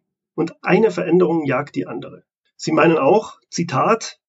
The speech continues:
"Wenn die Chefetagen ein Management-Cockpit für Change-Kaputte hätten, würde es dort ständig rot blinken." An dieser Stelle würde ich gerne in Diskussion einsteigen.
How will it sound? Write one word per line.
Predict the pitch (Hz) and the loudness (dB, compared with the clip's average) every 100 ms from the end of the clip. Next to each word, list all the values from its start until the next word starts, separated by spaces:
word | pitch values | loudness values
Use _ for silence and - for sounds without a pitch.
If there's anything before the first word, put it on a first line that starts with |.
| _ | _
"Wenn | 226 165 180 | -4 0 2
die | 170 | 0
Chefetagen | - 226 - 180 180 180 180 175 - 151 | -2 -2 -2 -2 0 2 4 2 0 -4
ein | 143 | 0
Management-Cockpit | 139 202 190 - 135 - - - - - - | 2 2 0 -2 -6 -6 -12 -8 -8 -8 -14
für | _ - 139 | _ -8 -6
Change-Kaputte | - 175 214 - 165 - 127 110 | 0 2 2 2 -2 -2 -8 -10
hätten, | - 123 _ _ _ _ _ 143 | -12 -14 _ _ _ _ _ -2
würde | 147 | 0
es | 151 - | 0 2
dort | 147 - | 0 0
ständig | - - 165 185 180 - - | -4 0 2 2 -4 -8 -16
rot | 123 143 143 _ | -8 -8 -8 _
blinken." | 131 139 - - - _ _ _ _ _ _ _ _ - | -4 -4 -4 -12 -20 _ _ _ _ _ _ _ _ -2
An | 165 | 0
dieser | 226 214 | 2 2
Stelle | 175 202 160 127 | 2 0 0 0
würde | 135 | -4
ich | - | 0
gerne | 165 | 2
in | 175 | 2
Diskussion | 156 - 139 165 | 0 -6 -2 0
einsteigen. | 160 226 - - - - | -2 -6 -12 -16 -18 -20